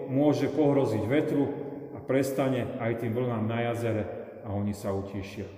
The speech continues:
Veľmi dôležité je, ako reagovali na túto Božiu prítomnosť učeníci a čo to znamená, keď to zovšeobecníme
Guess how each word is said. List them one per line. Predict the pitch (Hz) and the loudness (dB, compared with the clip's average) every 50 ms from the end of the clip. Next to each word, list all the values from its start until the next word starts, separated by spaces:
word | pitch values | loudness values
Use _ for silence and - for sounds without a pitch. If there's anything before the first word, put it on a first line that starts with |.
| - - - - - - - _ _ _ _ _ _ _ _ _ _ _ _ _ | -18 -20 -20 -20 -20 -20 -20 _ _ _ _ _ _ _ _ _ _ _ _ _
Veľmi | - 131 139 143 147 139 | -4 0 2 2 4 4
dôležité | 120 131 147 147 143 147 151 151 - 143 131 127 | 4 4 6 6 6 6 4 4 4 4 4 6
je, | 135 147 151 - - - - - - - - - - - | 6 6 4 4 2 -2 -4 -4 -6 -6 -8 -8 -6 -6
ako | 120 113 - 147 143 135 131 135 139 135 127 | -4 -2 2 4 6 6 6 6 6 6 6
reagovali | 139 147 147 147 143 143 143 139 139 135 135 | 6 6 6 6 6 6 6 6 8 6 6
na | 131 135 127 - | 6 4 4 4
túto | - 147 - - - - - - - - - - | 2 2 4 4 4 4 4 2 -2 -4 -4 -2
Božiu | - 135 143 143 143 143 143 143 | 4 6 6 6 8 6 4 6
prítomnosť | 143 143 147 143 151 147 143 135 127 117 | 6 6 6 6 6 4 4 4 4 4
učeníci | 135 175 - - 170 151 147 143 143 143 - - 117 98 - - - - - - - - - - | 4 4 4 6 6 6 6 6 4 2 2 0 -2 -4 -4 -6 -8 -10 -10 -12 -12 -14 -10 -8
a | 113 104 | -6 -4
čo | - 147 - | -4 -4 -2
to | - 135 120 | -2 -2 0
znamená, | 117 139 143 143 143 135 127 120 113 - - - - | 2 2 4 4 4 4 2 0 -2 -2 -4 -2 -2
keď | 143 - - 131 110 | -2 -2 0 0 2
to | 120 | 4
zovšeobecníme | 156 156 - - 147 131 131 123 117 - - - 139 135 131 131 131 127 | 4 4 4 4 4 4 2 2 0 -2 -4 -4 -2 0 0 2 2 0